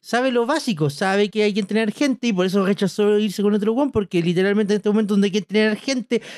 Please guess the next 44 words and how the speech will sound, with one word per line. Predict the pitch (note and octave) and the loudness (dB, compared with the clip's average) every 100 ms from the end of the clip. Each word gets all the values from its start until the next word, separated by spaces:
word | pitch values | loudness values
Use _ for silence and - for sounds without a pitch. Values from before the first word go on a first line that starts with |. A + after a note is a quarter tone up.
| - - | -14 -2
no | G#3+ | 0
voy | |
a | G#3+ | 2
servir | A3+ G3 A3 | 0 0 2
de | C4+ | 2
nada. | D#4+ G3 A#2 | 2 0 0
Sabe | A3 A3+ | -2 0
lo | B3+ | 0
básico, | C#4+ A#3+ F3+ E3 | 0 0 -2 0
sabe | G3 | 0
lo | G3+ | 2
necesario | G3+ G3 A3 A3 A3+ | 2 0 0 0 0
pa, | G#3 G3+ F#3+ E3+ | 2 2 0 -2
pa, | F#3 F#3+ | 0 0
pa, | E3+ F3+ F3+ E3 | 0 0 0 0
pa | E3+ | 0
defenderse | E3+ F3 F3 G3+ A3 | 0 -2 -2 -2 -2
en | |
caso | F#3+ F#3+ | -4 -4
de | F#3 | -2
que | F#3 | 0
la | |
guerra | F#3 F#3 F#3+ | 0 0 0
inicie | B3 A#3+ - A3+ G#3+ - - - | 2 0 0 -2 -2 -6 -20 -16
y | F#3 | -4
toda | G3+ G#3+ | 0 0
la | |
cuestión. | G#3+ - B3+ D3 | 0 0 -2 0
Pero | E3 E3 | -2 0
el, | D3 D3 | -2 -2
el, | D#3+ D3+ D#3+ | 0 0 0
el, | D#3+ D#3 E3 | 0 0 0
el, | D#3 E3 | 0 0
el | D#3+ D#3 D3 | 0 -2 -2
plot | E3+ F#3+ G#3+ | 0 0 0
completo | - G3 E3+ D3 E3 E3 G#3 B3 A#3 A#3 A#3 A#3 G#3+ | 0 0 0 -2 -2 0 0 0 2 4 4 2 2
que | G3+ | 0
le | F#3+ E3+ | 0 0
pasa | F#3 G#3 | -2 -2
a | |
Kirito | D#3+ E3 F#3+ G3 | -2 0 2 2
en | G3 | 0
este | - F3+ | 0 -2
momento, | F3 E3 F3+ A3 A#3 A#3 A#3 A3+ A3+ A3+ | 0 2 2 0 -2 0 2 4 4 2